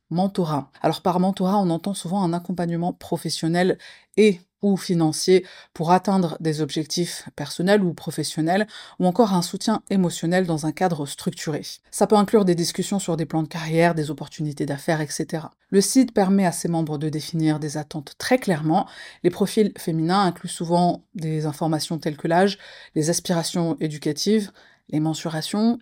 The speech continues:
et les attentes financières. On peut par exemple être spécifique sur des montants mensuels qu'on attend ou des avantages spécifiques qu'on recherche dans une relation avec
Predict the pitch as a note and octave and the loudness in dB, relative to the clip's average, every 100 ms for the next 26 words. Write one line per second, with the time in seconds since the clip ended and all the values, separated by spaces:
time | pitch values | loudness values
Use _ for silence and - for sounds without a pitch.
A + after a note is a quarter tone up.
0 | - F#3 G#3 D3 C3+ G3 F#3 F3+ E3 - | 6 8 8 4 0 0 0 0 0 0
1 | D#3+ D3+ - F3 G3+ F3+ F3 D#3+ G3 G3 | 0 0 -2 4 4 4 2 0 0 0
2 | E3+ - D#3+ F3+ E3+ E3+ G3 - E3+ D#3+ | -2 -2 -6 -6 -6 -6 -6 -6 -6 -2
3 | D#3+ D#3+ F3+ E3 E3 D#3+ G3 A3+ A#3+ E3+ | -2 -2 -2 -2 -2 -2 2 0 0 -2
4 | D#3+ D3+ G#3 C4+ - - - G3+ G3 F3 | 0 2 2 2 -2 -20 -4 2 4 4
5 | G3 E3+ D3 G3 F#3+ - - G#3+ E3+ G#3+ | 4 2 2 0 0 0 2 0 0 -4
6 | A3+ - F3 D#3 E3 - G3+ A3 E3+ E3 | -4 -6 -4 -2 -2 0 0 0 -6 -6
7 | D3+ D3 D3 D3 A#3 G3 D#3+ G#3 | -4 -4 -4 -4 -2 -2 0 -2